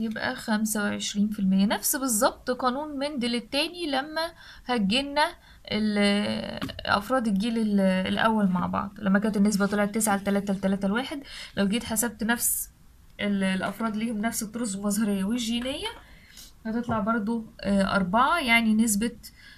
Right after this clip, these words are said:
خمسة وعشرين في المية. السؤال أربعة وعشرين، ادرس الشكل المقابل ثم أجب. س تمثل، طيب هنا مدينا إيه؟ آه، مدينا،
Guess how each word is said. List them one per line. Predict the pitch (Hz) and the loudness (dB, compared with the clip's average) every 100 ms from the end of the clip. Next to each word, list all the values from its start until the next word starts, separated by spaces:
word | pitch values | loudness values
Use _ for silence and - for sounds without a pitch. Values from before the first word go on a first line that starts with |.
| - | -10
خمسة | - 220 214 | 0 2 4
وعشرين | 202 190 196 196 196 196 190 | 4 2 0 0 2 2 0
في | 220 | 0
المية. | 190 196 - - - - - - - - - - - - - - - - | 0 -2 -8 -16 -20 -20 -20 -20 -20 -20 -20 -20 -20 -20 -18 -16 -18 -4
السؤال | 208 196 220 | 2 8 8
أربعة | 392 302 | 8 8
وعشرين، | 302 269 220 202 190 | 8 6 2 2 4
ادرس | 269 277 277 220 | 2 2 2 2
الشكل | 202 277 254 | 2 0 2
المقابل | 208 208 208 269 277 | 2 2 2 0 2
ثم | - 254 233 | 2 4 4
أجب. | 170 165 - - - - - - - | 2 0 -10 -20 -20 -20 -20 -18 -2
س | - 262 311 392 370 - - | 0 2 0 -2 -4 -6 -2
تمثل، | 247 214 214 151 - - - - - - | 2 6 6 4 0 -12 -20 -20 -20 -2
طيب | 202 165 226 | 2 2 2
هنا | 339 370 | 0 0
مدينا | 220 196 269 | 0 0 2
إيه؟ | 185 196 196 196 - - - - | 2 4 4 0 -6 -18 -14 0
آه، | 196 196 | 4 6
مدينا، | 196 196 185 254 208 180 202 | 6 4 2 2 2 2 -2